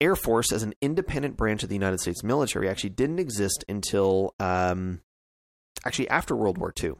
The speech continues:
if memory serves. It used to be that, uh, the Air Force was two branches. Uh, it used to be a part of the Army, so for any of the aircraft that were based on land, uh, or that would be supporting the Army in their operations primarily,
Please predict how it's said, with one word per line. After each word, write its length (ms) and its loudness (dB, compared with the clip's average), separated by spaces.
if 280 -6
memory 280 -4
serves. 380 0
It 140 0
used 300 2
to 60 4
be 340 -2
that, 400 2
uh, 320 2
the 200 -2
Air 140 4
Force 360 2
was 580 4
two 180 0
branches. 580 0
Uh, 360 4
it 160 -2
used 220 2
to 60 -4
be 100 2
a 60 2
part 340 2
of 240 2
the 360 -4
Army, 380 2
so 260 -2
for 200 0
any 180 0
of 60 -4
the 100 2
aircraft 420 0
that 80 -2
were 80 -2
based 420 -2
on 240 -4
land, 460 0
uh, 180 0
or 280 2
that 120 0
would 140 -4
be 100 -2
supporting 720 -2
the 180 -4
Army 340 2
in 80 0
their 180 4
operations 540 0
primarily, 580 0